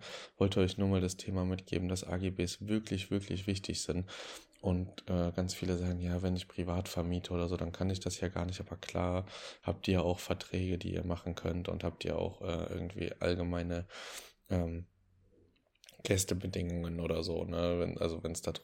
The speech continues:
gerade um Stornogebühren und, und Storno, äh,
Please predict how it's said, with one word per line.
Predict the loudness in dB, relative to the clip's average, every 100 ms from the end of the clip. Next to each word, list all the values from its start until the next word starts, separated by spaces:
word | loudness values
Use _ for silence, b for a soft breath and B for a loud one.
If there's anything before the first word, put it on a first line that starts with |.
| _ -10
gerade | 0 2 2
um | 2
Stornogebühren | -2 0 2 4 2 0 -6 -2 -2 -2
und, | -4 -4
und | -6 -6 -8 -4
Storno, | -2 0 -2 -2 -4 -2
äh, | -2 0 -2